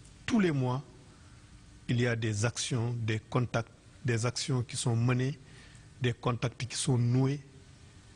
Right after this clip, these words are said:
euh, pour arriver à la paix. Et, euh,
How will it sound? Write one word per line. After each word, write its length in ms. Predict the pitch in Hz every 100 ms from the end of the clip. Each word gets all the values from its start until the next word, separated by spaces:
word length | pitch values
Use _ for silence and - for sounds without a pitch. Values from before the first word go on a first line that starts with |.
| - - - - - - - - - - -
euh, 480 | 139 123 117 117 113 - - - - -
pour 180 | 135 -
arriver 500 | 123 120 113 117 131 - - - - - -
à 60 | 120
la 120 | 113
paix. 200 | - - - _ _ - - - - - - - - - - -
Et, 380 | 123 113 113
euh, 60 | 110